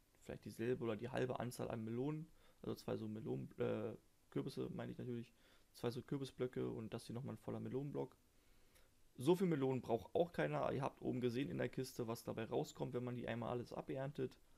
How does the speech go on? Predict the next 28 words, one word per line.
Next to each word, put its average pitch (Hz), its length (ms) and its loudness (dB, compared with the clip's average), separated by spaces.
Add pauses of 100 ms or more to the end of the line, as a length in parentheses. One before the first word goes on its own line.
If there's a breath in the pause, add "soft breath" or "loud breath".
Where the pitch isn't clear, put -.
(600 loud breath)
Aber 120 300 6
so 123 200 -2
ist - 120 -2
mein 120 140 0
Nahrungsvorrat 113 680 -4
auf - 160 -10
jeden 120 140 -2
Fall 113 160 -6
gesichert. 131 380 -2
Ich 127 120 -8
hab 123 140 -6
genug 117 260 -8
Brot, 170 340 2
ich - 120 -4
hab 117 160 -4
Melonen, 135 680 -2
auch - 240 -4
wenn 120 220 -4
die 110 140 -6
nicht 113 220 -6
viel 113 120 -4
bringen, 131 320 -6
weil 117 120 0
irgendwie 123 300 -4
hab 120 60 2
ich 120 60 -4
das - 120 -8
Gefühl, 123 360 -2